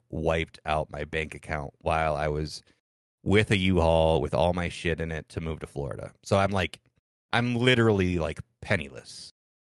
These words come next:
And I have, like, I don't have money to, like, fill up the U-Haul for gas.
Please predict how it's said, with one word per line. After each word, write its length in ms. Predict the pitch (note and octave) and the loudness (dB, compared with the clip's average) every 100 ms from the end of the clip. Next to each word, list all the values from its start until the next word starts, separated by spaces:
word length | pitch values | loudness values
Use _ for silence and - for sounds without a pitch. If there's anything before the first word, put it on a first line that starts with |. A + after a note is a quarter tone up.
| _ _ _ _ _ | _ _ _ _ _
And 760 | E2+ D#2+ D#2 D#2 D#2 D2+ D2 - _ _ _ _ _ _ _ _ _ | -2 0 0 -2 -2 -4 -8 -12 _ _ _ _ _ _ _ _ _
I 140 | A2+ | 0
have, 220 | G#2 A2 - | 2 2 2
like, 180 | A2+ | 2
I 60 | A2+ | 4
don't 120 | C3 | 4
have 140 | G#2+ F2 | 4 0
money 220 | F#2 E2+ | -4 -4
to, 60 | |
like, 160 | D#2+ D#2 | -6 -10
fill 280 | - G#2 F#2 | -2 2 2
up 120 | F2 | 0
the 80 | D#2 | -2
U-Haul 300 | E2+ D#2 E2 | -2 0 -2
for 120 | - | -4
gas. 540 | D#2+ D#2 C#2+ - - | -8 -8 -10 -16 -20